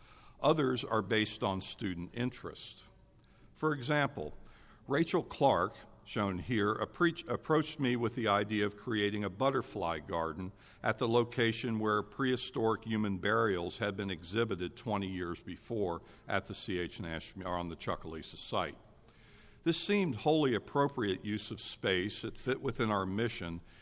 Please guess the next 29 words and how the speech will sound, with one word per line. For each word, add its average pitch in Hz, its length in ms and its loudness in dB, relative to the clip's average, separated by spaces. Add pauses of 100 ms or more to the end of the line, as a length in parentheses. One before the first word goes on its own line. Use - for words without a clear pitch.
(200)
and 120 220 -2
drew 151 340 4
on 117 240 2
Rachel's 104 560 0
interest 110 680 -4
and 87 140 -8
skill 160 380 -2
set. - 320 -10 (960)
Through 151 200 0
further 180 400 4
discussion, 107 680 -2
we 117 120 2
decided 104 580 2
that 101 160 -2
Rachel 104 380 0
would 107 160 0
also 135 400 2
create 92 560 -2
didactic 98 640 0
panels 107 560 -2
that 98 120 -2
explain 98 580 -4
why 101 260 2
we 117 120 -2
no 101 200 -2
longer 92 480 -2
exhibit 85 460 -4
human 87 280 -6
remains 87 500 -8